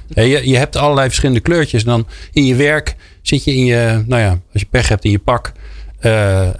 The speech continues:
in dat, in dat systeem en je hebt je, je rol, maar als je thuis bent,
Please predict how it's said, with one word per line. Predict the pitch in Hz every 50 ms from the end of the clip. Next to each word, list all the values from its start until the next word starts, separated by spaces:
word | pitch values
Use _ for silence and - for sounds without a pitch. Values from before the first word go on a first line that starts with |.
| 107 98 107
in | 120 120 110
dat, | 104 110 104 -
in | - 120 113
dat | 110 107 -
systeem | - 123 107 - - 127 120 113 104 104 -
en | - 110
je | 110 104
hebt | 104 110 - -
je, | - 104 104 101 101 101 104 -
je | - 107
rol, | 107 110 139 135 117 107 113
maar | 117 113 110 120 104
als | 123 117 -
je | 131 -
thuis | - 117 123 135 123 117
bent, | 110 101 98 95 - -